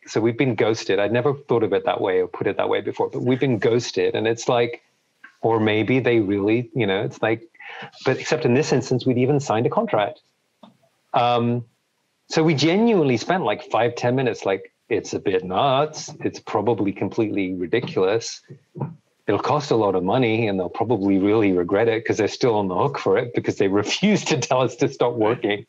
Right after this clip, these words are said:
<laughs> They'll have to pay for another half a day of us doing a bunch of stuff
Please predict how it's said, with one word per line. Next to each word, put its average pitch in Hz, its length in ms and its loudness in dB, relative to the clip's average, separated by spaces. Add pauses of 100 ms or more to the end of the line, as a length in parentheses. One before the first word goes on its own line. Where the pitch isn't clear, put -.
(300)
<laughs> - 640 -4
They'll 107 160 0 (100)
have - 100 -6
to - 80 -2
pay 110 220 2
for 110 180 0
another 101 280 0
half 117 300 0
a 107 60 0
day 107 220 2
of 98 100 2
us 98 200 0
doing 107 260 2
a 92 40 0
bunch 104 260 -2
of 90 180 -2
stuff - 240 0